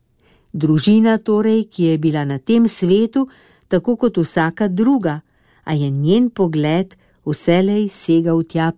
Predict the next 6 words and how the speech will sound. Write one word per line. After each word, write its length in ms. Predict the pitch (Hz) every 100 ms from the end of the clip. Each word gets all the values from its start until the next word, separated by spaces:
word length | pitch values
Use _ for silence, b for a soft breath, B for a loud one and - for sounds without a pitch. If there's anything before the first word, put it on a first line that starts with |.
| _
prek 460 | 175 220 247 - 175
meja 500 | 175 160 156 156 160 b b
vidnega 680 | 170 156 180 156 151 143 147
sveta. 580 | - 147 135 135 131 160 _ _ _ _ _ _ _ _ _ _ _ _ b b b b b b b
Od 240 | 147 - -
tam 460 | 220 269 285 269